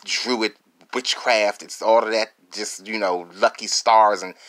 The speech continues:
you know, that white witchcraft where they make it seem like it's all just fun and festivities and cute. It's deception.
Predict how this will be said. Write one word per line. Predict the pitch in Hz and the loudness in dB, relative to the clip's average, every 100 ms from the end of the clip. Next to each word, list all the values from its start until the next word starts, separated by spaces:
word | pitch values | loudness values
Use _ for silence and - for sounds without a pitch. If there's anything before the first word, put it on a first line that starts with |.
| - _ | -20 _
you | 117 | -2
know, | 110 | 0
that | 107 101 | 0 2
white | 110 113 101 | 2 2 0
witchcraft | 101 - 101 95 | -10 -2 -2 -2
where | 98 | -4
they | 104 | -4
make | 104 | -6
it | 104 | -6
seem | - 104 | -10 -8
like | 98 - | -10 -10
it's | 98 | -8
all | - 104 104 | 0 0 0
just | 98 - | -4 -10
fun | - 135 113 | -8 -4 -4
and | 95 95 | -6 -8
festivities | 110 - - 120 104 101 107 92 | -6 -6 -8 -10 -10 -12 -12 -12
and | 87 - | -14 -14
cute. | - 127 90 _ _ _ _ _ _ _ _ _ _ _ _ _ _ _ _ _ _ | -12 -12 -14 _ _ _ _ _ _ _ _ _ _ _ _ _ _ _ _ _ _
It's | _ | _
deception. | 85 85 - 101 92 - 87 | -16 -12 -4 -2 -2 -6 -12